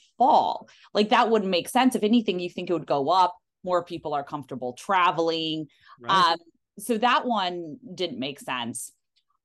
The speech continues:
Speaker 1: Um, but supply did impact it.
Speaker 2: No,
Speaker 1: So
Speaker 2: exa-, that's the key.
Speaker 1: Yeah.
Speaker 2: And, and again, something we learned, um, and people say it cutely, supply and demand, like they understand it. Pe-,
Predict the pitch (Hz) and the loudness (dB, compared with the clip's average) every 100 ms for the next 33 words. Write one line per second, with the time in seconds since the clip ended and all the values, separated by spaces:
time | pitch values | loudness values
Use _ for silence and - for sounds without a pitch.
0 | _ 214 185 170 170 - 165 208 - 208 | _ 6 6 4 0 -10 -2 -2 0 -6
1 | - 196 196 170 175 190 131 - - _ | -4 -4 -4 -4 -4 -4 -6 -10 -16 _
2 | - - _ _ _ _ _ _ - 165 | -16 -16 _ _ _ _ _ _ -12 0
3 | 208 170 - 180 175 147 160 - - 151 | 2 2 0 -6 -6 -2 -2 -2 -8 -10
4 | - 175 147 165 160 156 180 175 170 196 | -6 -4 -4 -2 -4 -4 -2 0 0 0
5 | 170 - 247 233 165 175 170 147 147 143 | -2 -2 0 2 4 4 4 2 2 -2
6 | 135 _ _ _ _ _ _ _ _ _ | -6 _ _ _ _ _ _ _ _ _
7 | _ 139 127 117 117 139 _ _ 165 165 | _ -6 -4 -6 -10 -18 _ _ -2 2
8 | 247 208 - 180 175 156 - 175 - 147 | 2 2 -2 0 -2 -2 -4 -4 -4 -10
9 | 127 151 156 151 147 143 143 143 139 131 | -8 -10 -6 -4 -4 -4 -4 -4 -4 -6
10 | - 135 135 127 - 131 123 113 104 180 | -6 -6 -6 -10 -8 -6 -6 -8 -8 -8